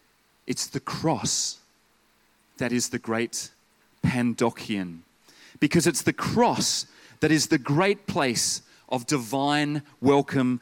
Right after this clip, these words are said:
to all. It is the cross which is the place of divine hospitality, the place of healing and restoration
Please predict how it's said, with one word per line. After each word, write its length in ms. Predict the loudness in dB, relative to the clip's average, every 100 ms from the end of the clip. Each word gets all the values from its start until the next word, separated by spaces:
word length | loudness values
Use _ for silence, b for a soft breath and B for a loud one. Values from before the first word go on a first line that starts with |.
| B
to 160 | 2 2
all. 480 | 4 4 4 0 -6 -14 _ B B -4
It 100 | -2
is 140 | 0
the 80 | -2
cross 720 | -4 -4 -2 0 -2 -4 -6 b b b
which 160 | -2 -2
is 140 | -4
the 80 | -6
place 560 | -6 -4 -2 -2 -4 B B
of 200 | -6 -2
divine 720 | -2 -2 2 2 2 0 -2 b -6
hospitality, 840 | -4 -4 -2 0 0 0 -2 -4 -8 B B B
the 80 | -4
place 360 | 0 0 2
of 140 | 0 -4
healing 640 | -8 -2 0 0 -2 -8 -18 b b b
and 240 | -4 -2 0
restoration 880 | 2 0 0 2 2 0 0 -2